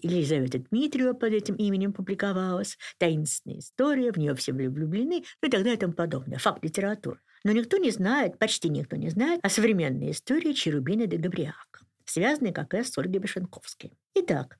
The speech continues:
вот в тысяча девятьсот девяносто втором году вышла в свет книжка молодого, никому неизвестного автора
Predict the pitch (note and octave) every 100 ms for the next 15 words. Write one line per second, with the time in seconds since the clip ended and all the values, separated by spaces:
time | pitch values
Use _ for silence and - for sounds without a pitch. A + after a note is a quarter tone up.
0 | - F4+ - F#4+ F4+ D#3+ C#3+ - C3+ C#3+
1 | C#3 C3+ C#3+ C#3+ C#3+ F#3 C4 E4 G4+ G4+
2 | _ - G4+ G4+ F3 - C#4 F4 - A#3
3 | E4+ - F3 D#3 F3 G3+ F4+ F4+ D#4+ G3+
4 | F3+ F#3+ E3+ D#3 D#3 C#3+ C#3+ - C#3+ -
5 | D4+ F4 F4 D4 D4